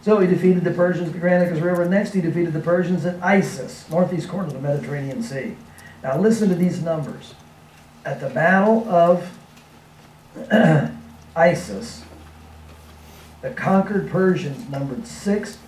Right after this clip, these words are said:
hundred thousand. And how many were in Alexander's army? Thirty-five thousand. Let that soak in. And on this occasion, this is where he, uh, conquered the wife and children of Darius the third.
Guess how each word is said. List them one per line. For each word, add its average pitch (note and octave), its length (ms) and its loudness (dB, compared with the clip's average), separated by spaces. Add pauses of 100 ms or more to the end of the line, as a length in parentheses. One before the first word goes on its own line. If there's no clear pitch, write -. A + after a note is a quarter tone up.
(140)
hundred E3 500 -2 (420)
thousand. A#2+ 420 -8 (1400)
And E3 100 -6
how F3+ 160 2
many A3+ 200 6
were G#3+ 120 2
in G3+ 60 2
Alexander's F3+ 600 0
army? F3+ 280 -4 (560)
Thirty-five D#3+ 800 -2
thousand. - 580 -20 (960)
Let G3 160 -6
that F3+ 180 0
soak F#3 300 -4
in. F#3 240 -6 (540)
And E3 120 -2
on E3+ 100 -2
this A3+ 200 0
occasion, D3 440 -4
this G3 200 -4
is F3+ 100 -4
where D#3+ 160 -2
he, D#3 220 0 (440)
uh, B2+ 260 -8 (120)
conquered F3 600 -2
the D3 60 -4
wife C#3+ 580 0 (320)
and - 180 -10
children G#3+ 640 0 (440)
of C3 160 -10
Darius D#3 540 2
the D#3 100 -6
third. F#3 380 -6